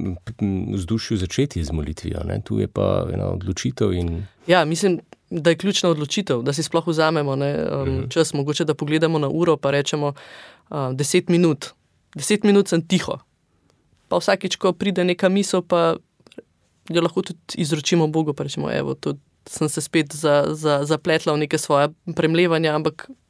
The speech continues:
Speaker 2: evo, spet vstopam v tišino." Em, ja, se mi zdi, da je to vseeno bolj rodovitno, no, kot da, em, da, res mogoče preveč pozabljamo, da je treba Boga tudi poslušati, no.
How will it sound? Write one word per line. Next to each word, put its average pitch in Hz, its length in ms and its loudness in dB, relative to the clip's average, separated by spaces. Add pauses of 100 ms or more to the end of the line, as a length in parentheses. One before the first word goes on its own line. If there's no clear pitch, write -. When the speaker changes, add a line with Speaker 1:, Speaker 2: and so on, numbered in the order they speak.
Speaker 2:
evo, 147 200 -2
spet 165 260 -2
vstopam 151 360 -4
v 147 100 -4
tišino." 139 400 -4 (680)
Em, 143 520 -2 (920)
ja, 156 280 4 (160)
se - 200 -6
mi 175 100 6
zdi, 180 120 2
da 196 100 4
je 185 40 2
to 196 100 2
vseeno 208 220 4
bolj 196 180 6
rodovitno, 165 520 2
no, 135 120 0
kot 151 220 -2
da, 139 340 0 (520)
em, 165 440 -10 (440)
da, - 100 -8 (440)
res 220 220 6 (240)
mogoče 185 420 2
preveč 185 380 4
pozabljamo, 180 600 4
da 170 100 2
je 165 60 0
treba 190 240 4
Boga 160 260 2
tudi 190 180 -2
poslušati, 156 500 -2
no. 139 140 -4